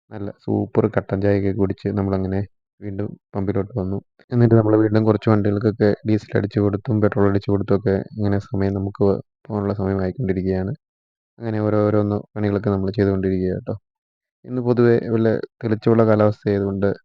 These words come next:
വലിയ കുഴപ്പമില്ലായിരുന്നു. അപ്പം ഇന്നങ്ങനെ വലിയ രീതിയിൽ മഴയൊന്നും പെയ്തില്ല കേട്ടോ. ചെറിയ ചാറ്റൽ മഴയൊക്കെ പെയ്തുള്ളൂ.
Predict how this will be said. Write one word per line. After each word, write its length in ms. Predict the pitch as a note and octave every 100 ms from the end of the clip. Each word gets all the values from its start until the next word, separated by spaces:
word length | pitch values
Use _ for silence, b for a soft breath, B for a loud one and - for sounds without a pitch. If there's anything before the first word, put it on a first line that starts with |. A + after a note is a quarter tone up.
| _
വലിയ 220 | - G#2 A2
കുഴപ്പമില്ലായിരുന്നു. 760 | G#2+ - A2 G#2 G2+ G2 G2 - _ -
അപ്പം 240 | G#2 A2+ A2
ഇന്നങ്ങനെ 340 | A#2 B2+ C3
വലിയ 260 | B2+ B2 B2+
രീതിയിൽ 260 | B2 A#2+
മഴയൊന്നും 480 | A#2+ A2+ G#2+ A2+ A2+
പെയ്തില്ല 280 | G#2+ G2+ G2
കേട്ടോ. 180 | F#2+ G2
ചെറിയ 280 | - A2 G#2+ - -
ചാറ്റൽ 340 | G#2+ G#2 G#2+
മഴയൊക്കെ 360 | G#2+ A2 G#2+ G#2
പെയ്തുള്ളൂ. 460 | G#2 G2 G#2 G2+